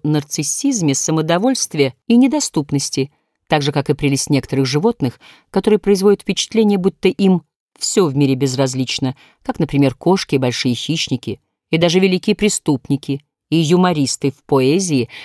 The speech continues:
захватывают нас благодаря той нарциссической последовательности, с которой они умеют отстранять от своего "я" все их принижающее. Словно мы завидуем им в том, что они сохранили счастливое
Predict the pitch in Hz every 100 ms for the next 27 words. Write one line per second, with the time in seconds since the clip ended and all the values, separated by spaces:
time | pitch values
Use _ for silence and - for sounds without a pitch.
0 | - 139 143 - 135 135 143 156 165 160
1 | 170 170 170 170 - 170 - _ - 165
2 | 175 - 160 - - 240 247 - 220 -
3 | 208 - 135 117 113 113 120 - - 113
4 | - - - - 151 151 147 - 147 151
5 | 170 170 160 151 - 170 - - 175 180
6 | 165 117 - 113 - 127 120 117 117 185
7 | 240 _ _ _ _ _ _ _ _ -
8 | - 175 - 151 - 143 135 113 107 90
9 | - - - - _ _ _ _ - -
10 | 247 233 247 226 262 294 277 151 117 -
11 | 117 - 123 104 101 - _ - - 165
12 | 160 165 180 202 196 - 190 - 190 262
13 | 226 139